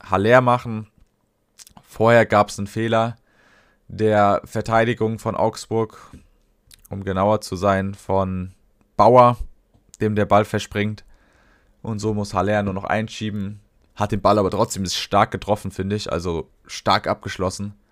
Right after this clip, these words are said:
Und so sind die Dinge dann seinen Lauf gegangen. Reus mit einem Schuss, gehalten von Kubek,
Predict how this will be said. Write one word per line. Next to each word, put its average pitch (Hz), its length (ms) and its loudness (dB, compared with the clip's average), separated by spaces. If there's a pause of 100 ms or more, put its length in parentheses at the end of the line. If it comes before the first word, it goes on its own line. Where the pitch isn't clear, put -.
(1800)
Und 113 220 -2
so 135 280 0
sind 123 160 -4
die 110 100 -6
Dinge 107 240 -4
dann 104 380 -2 (320)
seinen 98 240 -2
Lauf 95 260 2
gegangen. 95 460 -4 (800)
Reus 139 300 4
mit 123 180 -2
einem 117 100 -4
Schuss, 135 480 0 (640)
gehalten 110 440 2
von 104 180 -4
Kubek, 113 540 0